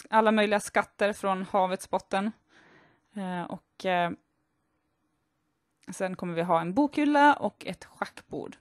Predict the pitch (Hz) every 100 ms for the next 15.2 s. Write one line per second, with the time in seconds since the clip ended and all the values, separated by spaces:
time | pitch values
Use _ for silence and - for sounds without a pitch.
0 | _ _ _ _ _ - 180 - - -
1 | _ _ _ _ _ _ _ _ _ _
2 | - 247 254 240 247 226 214 - 233 226
3 | 208 202 196 185 185 _ - - _ _
4 | - 185 - - 214 196 190 - - 196
5 | 175 170 170 170 180 - 170 170 175 -
6 | 170 101 - - - - - - 214 190
7 | 180 165 - - _ - - - - _
8 | _ _ _ _ _ _ 202 202 196 185
9 | _ - 226 214 - 214 - 208 - 151
10 | - 214 - 254 - 196 - - - -
11 | _ - - - - _ _ _ _ _
12 | _ _ _ _ - - _ _ _ _
13 | 208 214 226 220 208 214 190 190 180 175
14 | 170 170 190 180 208 180 165 170 170 -
15 | 175 165